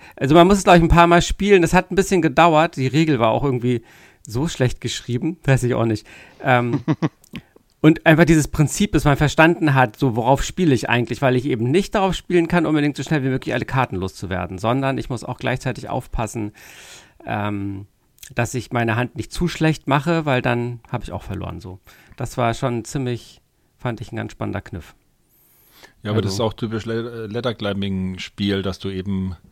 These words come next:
Speaker 3: deine Hand nicht zu schnell, äh, klein spielst. Also wenn du dann nur noch eine einzelne Karte
Speaker 2: Mhm.
Speaker 3: auf der Hand hast, kannst du dir sicher sein, dass du eigentlich schon verloren hast.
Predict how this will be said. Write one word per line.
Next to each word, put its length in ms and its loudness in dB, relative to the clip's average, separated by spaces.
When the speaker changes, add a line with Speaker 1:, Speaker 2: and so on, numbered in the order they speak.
Speaker 3:
deine 200 -2
Hand 180 0
nicht 220 -2
zu 160 -2
schnell, 560 0
äh, 240 -2
klein 260 0
spielst. 420 -4
Also 180 -8
wenn 100 -2
du 80 -2
dann 140 0
nur 100 0
noch 80 0
eine 120 0
einzelne 280 -2
Karte 200 0
Speaker 2:
Mhm. 40 2
Speaker 3:
auf 80 -4
der 120 -2
Hand 140 0
hast, 140 -4
kannst 220 -6
du 40 -6
dir 60 -6
sicher 240 -4
sein, 240 -2
dass 120 -8
du 100 -12
eigentlich 260 -10
schon 100 -10
verloren 340 -4
hast. 220 -8